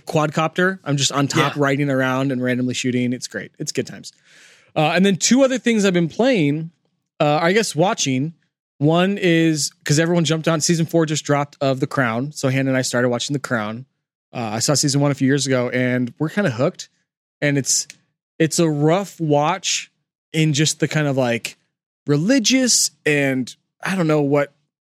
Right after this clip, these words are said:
Speaker 1: kind of deconstruction of colonialism and realizations of a lot of stuff that Hannah and I have been going through the past year or so, ten years or so, however long it's been, but just kind of growing up and re-, seeing, seeing colonialism in everything and, and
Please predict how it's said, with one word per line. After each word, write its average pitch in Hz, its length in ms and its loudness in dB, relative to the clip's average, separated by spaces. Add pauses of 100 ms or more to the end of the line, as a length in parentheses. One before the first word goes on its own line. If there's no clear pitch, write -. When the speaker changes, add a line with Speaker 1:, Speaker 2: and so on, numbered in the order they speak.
(120)
Speaker 1:
kind 156 120 -8
of 127 140 -6
deconstruction 175 1000 0
of 127 560 -2 (420)
colonialism 226 880 0
and 156 100 0
realizations 160 640 0
of 151 80 0
a 143 40 2
lot 151 160 2
of 143 100 -6
stuff 147 340 -4
that 131 320 -2
Hannah 151 260 -2
and 165 60 2
I 160 40 4
have 156 100 0
been 151 100 -2
going 147 240 0
through 143 200 0
the 139 60 0
past 135 300 -4
year 135 160 0
or 135 60 -2
so, 131 460 -2 (300)
ten 135 360 -2
years 139 240 4
or 135 80 0
so, 135 220 2
however 139 220 2
long 127 180 -2
it's 113 120 -10
been, 113 240 -2
but 113 140 -4
just 131 160 -2
kind 139 100 0
of 127 80 -2
growing 127 240 0
up 120 140 -4
and 120 140 -6
re-, 120 120 -12
seeing, 131 540 0 (760)
seeing 208 200 2
colonialism 147 640 0
in 131 120 -2
everything 143 400 -2
and, 127 200 -4
and 123 520 -6